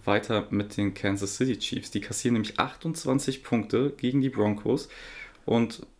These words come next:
J D, woher kommen die Defensivschwächen bei den Chiefs denn?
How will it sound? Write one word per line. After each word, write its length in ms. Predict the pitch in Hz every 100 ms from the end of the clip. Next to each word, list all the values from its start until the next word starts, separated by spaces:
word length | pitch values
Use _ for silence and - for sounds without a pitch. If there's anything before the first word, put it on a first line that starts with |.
| -
J 200 | 123 120
D, 280 | 165 147 -
woher 220 | 113 127 147
kommen 320 | - 170 233
die 120 | 143
Defensivschwächen 920 | 110 110 104 104 101 - - 98 101
bei 100 | 95
den 180 | 95 98
Chiefs 320 | - 98 98
denn? 200 | - 95